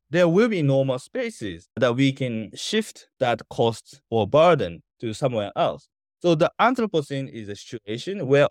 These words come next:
the entire surface of the planet is fully covered by the traces of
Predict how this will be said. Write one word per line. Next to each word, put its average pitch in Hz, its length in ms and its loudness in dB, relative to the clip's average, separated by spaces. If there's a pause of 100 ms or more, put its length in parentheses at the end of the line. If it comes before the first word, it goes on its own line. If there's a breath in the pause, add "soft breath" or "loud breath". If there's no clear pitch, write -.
the 131 200 -4
entire 180 460 2
surface 151 460 0
of 131 120 -4
the 127 80 -8
planet 123 560 -6
is 113 200 -10
fully 147 300 0
covered 113 580 -2
by 95 440 -4
the 135 100 0
traces 151 580 2
of 101 80 -2